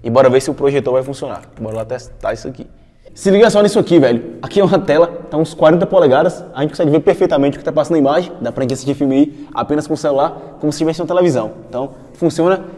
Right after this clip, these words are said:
e vale a pena. Aí, ó, o cara pegou a água e uma pasta de dente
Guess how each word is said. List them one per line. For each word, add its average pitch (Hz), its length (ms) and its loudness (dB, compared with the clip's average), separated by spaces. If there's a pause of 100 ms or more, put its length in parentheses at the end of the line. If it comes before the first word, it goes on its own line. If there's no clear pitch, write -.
e 127 80 -6
vale 143 160 4
a 147 60 8
pena. - 420 -8 (320)
Aí, 147 240 6
ó, 151 100 8
o 151 140 2
cara 190 180 6
pegou 165 260 6
a 143 80 8
água 147 280 6
e 175 40 8
uma 165 120 6
pasta 156 220 2
de 156 80 2
dente 143 480 0